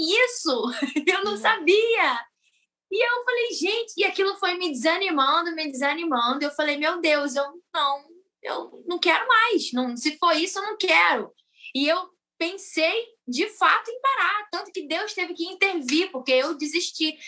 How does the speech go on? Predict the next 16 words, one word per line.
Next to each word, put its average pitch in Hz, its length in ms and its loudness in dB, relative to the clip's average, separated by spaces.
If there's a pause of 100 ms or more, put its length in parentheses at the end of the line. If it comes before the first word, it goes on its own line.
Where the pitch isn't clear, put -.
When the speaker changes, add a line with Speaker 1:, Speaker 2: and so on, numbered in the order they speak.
(160)
Speaker 1:
Eu 285 180 0
queria 320 480 2
desistir. 247 680 -2 (340)
Só 247 180 2
que 285 100 -2
Deus 277 300 2
não 285 220 0
deixou 427 360 -2
eu 277 160 -2
desistir. 269 580 -4 (300)
Tanto 254 280 0
que 277 120 0
essa, 254 300 2 (120)
essa, 208 380 -2
eu 233 160 0
demorei, 269 800 0